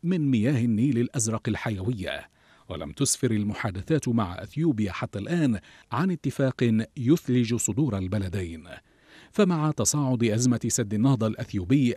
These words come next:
وخلال الأشهر الأخيرة، بدا واضحًا أن القاهرة تحاول على لسان مسؤوليها رسم سيناريوهات تحذيرية أمام المجتمع الدولي،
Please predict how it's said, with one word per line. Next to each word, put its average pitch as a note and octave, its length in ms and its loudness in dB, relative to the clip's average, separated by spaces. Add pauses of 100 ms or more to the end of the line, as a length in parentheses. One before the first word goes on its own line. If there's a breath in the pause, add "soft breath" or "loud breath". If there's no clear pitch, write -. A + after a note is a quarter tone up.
وخلال C#3 520 2
الأشهر C3 480 2
الأخيرة، A#2 640 0 (340 soft breath)
بدا G2 280 -2
واضحًا B2 640 2 (400 loud breath)
أن G3+ 120 6
القاهرة D3 600 2
تحاول C3 600 0
على A#2+ 300 0
لسان A#2 440 2
مسؤوليها G#2+ 760 -2 (260 soft breath)
رسم E3+ 340 0
سيناريوهات G#2+ 800 -2
تحذيرية B2+ 720 -2 (240)
أمام C#3+ 280 0
المجتمع G#2+ 560 0
الدولي، F2+ 580 0